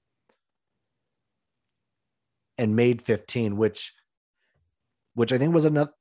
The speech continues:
was another big component of that one. S-, so those are just gonna be two things I think that Gonzaga needs to clean up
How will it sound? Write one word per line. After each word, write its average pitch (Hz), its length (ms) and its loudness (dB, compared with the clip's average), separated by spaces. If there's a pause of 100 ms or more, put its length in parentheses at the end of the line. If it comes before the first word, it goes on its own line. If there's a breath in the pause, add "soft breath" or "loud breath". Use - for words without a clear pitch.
(140)
was 135 240 0
another 143 440 0
big 104 200 -2
component 98 420 -6
of 95 140 -14
that 85 240 -8
one. - 160 -18 (680)
S-, - 220 -20 (340)
so 139 140 2
those 143 220 4
are 185 100 4
just 139 280 -4
gonna 139 140 -2
be 117 100 0
two 127 200 -4
things 117 240 -6
I 101 80 -2
think 107 220 -8
that 95 180 -8
Gonzaga 101 440 -2
needs 98 340 -8
to 92 100 -10
clean 98 420 -6
up 95 240 -6